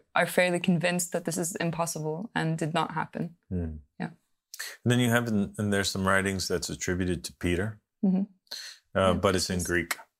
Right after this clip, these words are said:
Speaker 1: Yeah.
Speaker 2: And Peter didn't speak Greek.
Speaker 1: Yeah. All, like, the authorship of, of that epistle is very debatable. A lot of people don't believe that it was written by Peter.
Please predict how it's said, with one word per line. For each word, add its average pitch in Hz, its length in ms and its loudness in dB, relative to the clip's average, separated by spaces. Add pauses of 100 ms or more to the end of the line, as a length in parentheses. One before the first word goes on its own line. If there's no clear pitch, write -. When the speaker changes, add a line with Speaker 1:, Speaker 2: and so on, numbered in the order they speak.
(240)
Speaker 1:
Yeah. - 140 -4 (360)
Speaker 2:
And 92 280 0
Peter 101 220 0
didn't 85 220 -2
speak - 280 -4
Greek. - 340 -4 (440)
Speaker 1:
Yeah. 180 120 -4 (140)
All, 190 420 4
like, 180 220 -2
the 190 100 2
authorship 202 460 2
of, 185 220 -4 (160)
of 180 260 0
that 185 240 4
epistle 185 360 0
is 165 160 -2
very - 180 0
debatable. 175 640 -4 (120)
A - 40 -4
lot 170 160 0
of 175 80 -6 (160)
people 180 240 -2
don't - 180 0
believe 190 280 2
that 160 100 0
it 165 80 -2
was 160 120 -4
written 160 200 -2
by 165 180 -8
Peter. - 280 -4